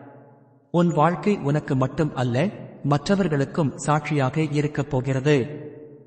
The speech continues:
நீ யாரோடு பேசினாலும் அவர்கள் உன்னிடமிருந்து என் வாசனை உணரப் போகிறார்கள். உன்னிடம் பேசும் ஒவ்வொரு வார்த்தையும் என் சத்தியத்தை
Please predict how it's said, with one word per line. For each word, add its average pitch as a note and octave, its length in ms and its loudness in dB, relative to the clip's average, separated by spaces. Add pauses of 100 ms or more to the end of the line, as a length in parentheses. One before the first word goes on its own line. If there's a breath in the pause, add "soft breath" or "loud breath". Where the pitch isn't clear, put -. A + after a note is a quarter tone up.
(340)
நீ D#3 260 2
யாரோடு F3+ 500 4
பேசினாலும் C#3 1040 0
அவர்கள் C#3+ 420 2 (140)
உன்னிடமிருந்து E3 960 2
என் B2 220 0
வாசனை C#3+ 560 0
உணரப் C#3+ 360 0
போகிறார்கள். C3 880 0 (760)
உன்னிடம் F#3+ 460 4
பேசும் G3 520 0
ஒவ்வொரு F#3 380 2
வார்த்தையும் C#3 640 0
என் C#3 180 0
சத்தியத்தை D3+ 760 -2